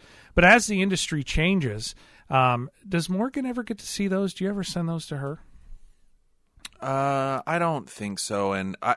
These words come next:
Speaker 2: you know, I should force her to look at them. I think
Speaker 1: <laughs>
Speaker 2: that in her mind, she's like, "I'm not gonna understand anyway. Just, you know, take care of it."
Speaker 1: But it's not, it's, it's pretty palatable, would you say? I
Speaker 2: Yes.
Speaker 1: mean,
Speaker 2: Oh, yeah, absolutely.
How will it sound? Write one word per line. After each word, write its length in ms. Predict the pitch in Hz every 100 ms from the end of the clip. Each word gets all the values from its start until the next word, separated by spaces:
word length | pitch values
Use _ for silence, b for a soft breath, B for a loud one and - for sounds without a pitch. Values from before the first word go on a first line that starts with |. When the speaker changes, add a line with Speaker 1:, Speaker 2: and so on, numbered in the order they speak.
| -
Speaker 2:
you 120 | 139
know, 160 | 131 123
I 100 | 127
should 260 | - 113
force 540 | - - 82 80 80 -
her 400 | - 82 80 80 B 139 - 175
to 80 | -
look 120 | 151
at 60 | 113
them. 160 | 110 -
I 140 | 120
think 360 | 127 151 - -
Speaker 1:
<laughs> 60 |
Speaker 2:
that 180 | 110 107
in 120 | 98
her 200 | 95 101
mind, 440 | 95 90 87 85 82
she's 280 | - - 85
like, 120 | 87
"I'm 100 | 92
not 100 | 104
gonna 120 | 98 87
understand 320 | 87 87 80
anyway. 260 | 78 78
Just, 200 | 73 - -
you 120 | 87
know, 80 | 71
take 200 | - 78
care 140 | -
of 80 | 64
it." 100 | 67 b b b -
Speaker 1:
But 160 | 226
it's 200 | 240 -
not, 240 | 262 277 202
it's, 240 | 208 -
it's 200 | - 202
pretty 260 | - 254 233
palatable, 720 | - 156 180 175 123 113 110
would 180 | 117 113
you 40 | 120
say? 200 | - 101
I 60 |
Speaker 2:
Yes. 220 | 175 127
Speaker 1:
mean, 100 | 135
Speaker 2:
Oh, 100 | 190
yeah, 200 | 185 131
absolutely. 500 | 104 - 104 107 78